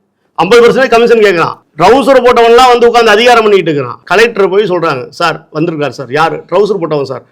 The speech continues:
உடனே எந்திரிச்சு சல்யூட் பண்றாரு, உடனே வர சொல்லுங்கிறார். அந்த அளவுக்கு அதிகாரம் மிக்க பதவிகள் அவங்கள எல்லாம் உட்கார வச்சது யாருன்னு கேக்குறேன்.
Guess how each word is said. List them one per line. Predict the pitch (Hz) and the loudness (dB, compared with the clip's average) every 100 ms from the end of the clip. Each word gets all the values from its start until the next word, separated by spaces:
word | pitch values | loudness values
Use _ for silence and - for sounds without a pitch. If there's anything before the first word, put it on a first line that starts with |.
| _ | _
உடனே | 156 202 233 | -2 2 2
எந்திரிச்சு | 214 208 | 2 -2
சல்யூட் | 190 220 208 | -4 -4 -2
பண்றாரு, | 175 151 | -2 -2
உடனே | 131 160 226 240 | -4 -4 0 2
வர | 175 214 | 2 0
சொல்லுங்கிறார். | 214 214 170 151 120 _ | 0 0 0 -2 -6 _
அந்த | 196 262 | -2 2
அளவுக்கு | 269 277 262 | 2 2 2
அதிகாரம் | 247 262 254 240 | 0 2 2 2
மிக்க | 240 | 0
பதவிகள் | 226 220 233 233 | 0 -2 0 2
அவங்கள | 214 214 | 2 2
எல்லாம் | 240 240 | 0 -2
உட்கார | 214 254 240 | -2 0 2
வச்சது | 202 185 | 2 2
யாருன்னு | 185 240 240 220 | 2 2 0 -4
கேக்குறேன். | 151 131 | -6 -10